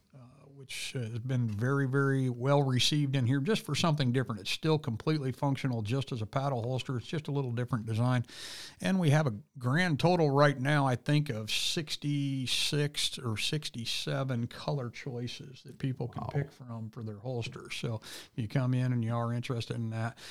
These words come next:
Speaker 1: and there again, I'm not turning this into necessarily just a commercial for us. There's a lot of great manufacturers out there. Now, the one thing I will talk about just briefly is universal fit holsters. Um, we,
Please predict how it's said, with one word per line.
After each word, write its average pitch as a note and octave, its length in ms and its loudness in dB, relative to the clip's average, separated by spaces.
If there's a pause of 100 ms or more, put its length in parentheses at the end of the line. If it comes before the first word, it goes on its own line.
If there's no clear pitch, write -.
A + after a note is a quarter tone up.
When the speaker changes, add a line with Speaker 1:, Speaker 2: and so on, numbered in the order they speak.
(140)
Speaker 1:
and F3+ 100 0
there F3+ 100 0
again, D#3 240 4
I'm C3+ 100 4
not C3+ 180 0
turning C#3 280 2
this B2+ 220 0
into B2 300 0
necessarily A#2+ 640 -4
just A#2 260 -6
a A#2+ 40 -8
commercial B2 420 -6
for A#2 220 -8
us. A#2 180 -6
There's A#2+ 160 -8
a A#2 40 -10
lot C#3 300 -2
of G#2+ 100 -6
great A#2+ 340 -8
manufacturers A#2 920 -4
out A2 300 -2
there. A2+ 280 -6 (440)
Now, D3 160 4
the C3 80 2
one F3 160 4
thing E3+ 160 2
I C#3+ 60 4
will D#3 260 2
talk D3 400 -2
about B2+ 320 -2
just A#2+ 240 -4
briefly C3+ 480 -2 (100)
is A#2+ 400 -4
universal C#3+ 840 0
fit B2 320 -8
holsters. - 880 -8 (180)
Um, A2 460 -8 (320)
we, A#2 100 -20